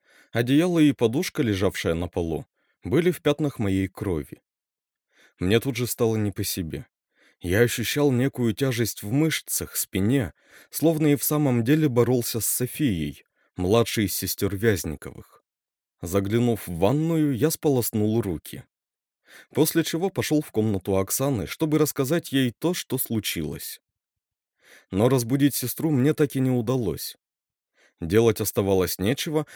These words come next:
как снова лечь спать. Перевернув одеяло и подушку на другую сторону, я лёг в постель и снова, но уже с большим трудом, заснул.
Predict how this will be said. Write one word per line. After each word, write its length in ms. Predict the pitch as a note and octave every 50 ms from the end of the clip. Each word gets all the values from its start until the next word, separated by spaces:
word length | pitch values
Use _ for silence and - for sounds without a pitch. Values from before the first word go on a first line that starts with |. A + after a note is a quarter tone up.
| - _
как 200 | - - A#2+ -
снова 340 | - - - E3+ E3+ D3+ C3+
лечь 300 | A2+ F2+ F#2+ G#2+ - -
спать. 560 | - - - _ - D#2 D2 - - - - _ _ _ _ _ _ _ _ _ _ _ _ _ _ _ _ _ _
Перевернув 600 | - A2 A2+ A#2 C3 A#2+ C3 B2+ C#3 D3 C#3+ - -
одеяло 460 | A2+ G#2+ A2 A2+ A#2+ C#3 C3+ B2+ B2
и 180 | A2 - A2+ G#2+
подушку 420 | - B2+ A2+ C3 C#3 C3 - -
на 120 | G#2 A2 G#2+
другую 420 | G2 - A2+ A2+ A#2 A#2 A2 G#2
сторону, 580 | - - - D#3+ D#3 D3+ C3 F#2 D#2+ C#2+ C2 - _ _ - _ -
я 180 | - A#2 E3+ F3
лёг 220 | D#3 E3 E3 -
в 80 | - -
постель 460 | - C3 - - - G3 F#3 D#3 -
и 100 | - A#2+
снова, 580 | A#2 - - D3 D#3 E3+ F3 D3 G#2 E2 C#2+ - _ _ _ _ -
но 200 | - B2+ E3 F3
уже 220 | E3 D3 B2+ D#3+
с 60 | C#3+ A2
большим 460 | A2 A#2+ C3+ B2+ A2+ - G#2+ F#2 F2
трудом, 420 | - F#2+ G#2 G2 G#2+ C3 C#3 B2
заснул. 600 | G2 G2 G#2+ - - - G#2 E2+ D2 D2+ D#2 D2+